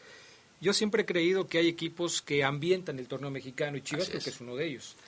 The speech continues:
Speaker 2: Sí.
Speaker 1: Si hay una crisis entre los equipos considerados grandes, creo que el fútbol mexicano batalla.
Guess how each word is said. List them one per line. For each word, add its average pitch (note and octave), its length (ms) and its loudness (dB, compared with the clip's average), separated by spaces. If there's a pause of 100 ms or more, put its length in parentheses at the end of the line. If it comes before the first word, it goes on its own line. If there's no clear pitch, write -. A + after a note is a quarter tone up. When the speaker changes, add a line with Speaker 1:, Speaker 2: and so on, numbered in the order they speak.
(260)
Speaker 2:
Sí. C#3+ 220 12
Speaker 1:
Si - 220 0
hay A3 140 4
una G#3+ 220 0
crisis F3+ 680 0
entre C#3 480 -4
los - 680 -6
equipos E3 800 -4
considerados C#3 680 -4
grandes, D3+ 360 -4
creo C#3+ 180 -4
que A#2+ 340 -4
el A#2 80 -10
fútbol C3 320 -10
mexicano A#2+ 600 -10 (400)
batalla. A2 540 -8